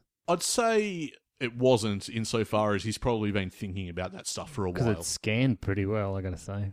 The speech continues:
Speaker 1: It did. It was savage. And all of it on point. So that's the task I've got ahead of me. I've gotta try and better Mick Warner's
Speaker 2: We've
Speaker 1: rant
Speaker 2: locked,
Speaker 1: for the A F L.
Speaker 2: um, we've liked Mick, Mick Warner for a while now.
Speaker 1: Hmm.
Speaker 2: He seems to take no prisoners, uh, when it comes to the A F L.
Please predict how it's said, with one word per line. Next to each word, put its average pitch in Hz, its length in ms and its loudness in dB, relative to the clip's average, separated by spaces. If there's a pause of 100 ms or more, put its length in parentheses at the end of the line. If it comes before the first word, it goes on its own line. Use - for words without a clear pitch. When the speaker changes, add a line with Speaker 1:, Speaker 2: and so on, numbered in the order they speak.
Speaker 1:
It 95 100 -8
did. 98 300 0 (140)
It 101 80 -4
was 101 160 -4
savage. 107 560 -2
And 151 140 0
all 180 140 6
of 139 80 0
it 120 80 2
on 110 180 2
point. 110 320 0
So 123 160 0
that's 170 240 0
the - 100 -8
task - 380 2
I've 98 80 -4
got 104 100 -2
ahead 120 220 2
of 95 80 0
me. 85 120 -6
I've 92 100 -8
gotta 127 120 0
try 110 240 0
and 95 100 0
better 95 160 0
Mick 98 200 -6
Warner's 98 260 0
Speaker 2:
We've 165 120 12
Speaker 1:
rant 175 100 4
Speaker 2:
locked, 101 240 8
Speaker 1:
for 98 40 -4
the 95 40 -4
A 92 40 -4
F - 100 -8
L. 120 260 -2
Speaker 2:
um, 139 380 8
we've 139 260 2
liked 170 320 0
Mick, 135 260 4 (100)
Mick 127 140 4 (120)
Warner 113 280 4
for 110 140 -2
a 101 60 4
while 127 280 2
now. - 300 -6 (280)
Speaker 1:
Hmm. 185 100 2
Speaker 2:
He 113 80 4
seems 135 280 2
to 117 80 -6
take 107 300 -2 (340)
no 120 280 4
prisoners, - 640 -2 (480)
uh, 95 220 -4
when 101 180 0
it 95 80 -6
comes 104 220 -2
to 107 60 -2
the 101 80 0
A 98 120 0
F - 120 -2
L. 139 180 0